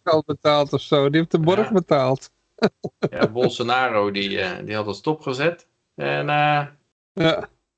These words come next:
Speaker 2: dus je verliest je uitkering als ze geen vaccinatiebewijs hebben. Je, je hebt steeds meer het idee dat het gewoon een massale, eh,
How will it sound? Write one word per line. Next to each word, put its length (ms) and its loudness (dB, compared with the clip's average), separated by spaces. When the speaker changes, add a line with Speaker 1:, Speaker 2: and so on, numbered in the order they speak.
Speaker 2:
dus 180 -2
je 160 2
verliest 280 0
je 100 0
uitkering 640 0
als 240 -2
ze 200 0
geen 160 -2
vaccinatiebewijs 960 -2
hebben. 180 -8
Je, 120 -6
je 120 -6
hebt 200 -6
steeds 300 -2
meer 160 0
het 80 -2
idee 260 0
dat 160 0
het 180 -6
gewoon 220 0
een 280 0
massale, 880 0
eh, 600 0